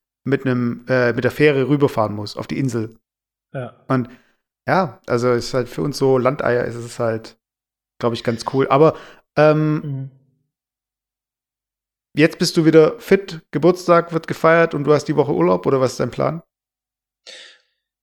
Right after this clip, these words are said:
Speaker 2: Ja, also ich bin jetzt die Woche voll noch da und, ähm, nächste Woche, klar, geht's wieder los mit Arbeiten. Und ja, dann gucken wir mal. Also ich hab jetzt nichts wegen meinem Urlaub irgendwie groß geplant. Das war jetzt davon unabhängig, ja.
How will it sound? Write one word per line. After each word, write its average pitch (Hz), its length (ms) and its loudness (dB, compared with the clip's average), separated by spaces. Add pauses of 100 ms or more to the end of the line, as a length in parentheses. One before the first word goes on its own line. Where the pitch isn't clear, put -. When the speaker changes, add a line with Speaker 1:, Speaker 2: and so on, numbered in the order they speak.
(360)
Speaker 2:
Ja, 139 300 0
also 117 200 -6
ich - 120 -16
bin 120 100 -8
jetzt 110 160 -10
die 123 80 -10
Woche 127 220 -6
voll 113 180 -8
noch 113 140 -8
da 143 400 -2 (440)
und, 120 380 -10
ähm, 117 240 -12
nächste 120 300 -12
Woche, 120 160 -10
klar, 120 220 -6
geht's 117 200 -14
wieder 120 100 -14
los 117 200 -12
mit 113 80 -16
Arbeiten. 131 460 -6 (680)
Und 117 640 -14
ja, 123 220 -6
dann 131 140 -10
gucken 147 260 -10
wir 104 100 -10
mal. 104 100 -12
Also 120 200 -8
ich 120 100 -8
hab 123 60 -4
jetzt 127 160 -8
nichts - 240 -12
wegen 113 100 -10
meinem 107 200 -10
Urlaub 123 220 -8
irgendwie 113 220 -14
groß - 240 -16
geplant. 107 380 -10
Das - 100 -14
war 117 80 -8
jetzt 110 140 -12
davon - 180 -16
unabhängig, 113 580 -14
ja. 110 220 -14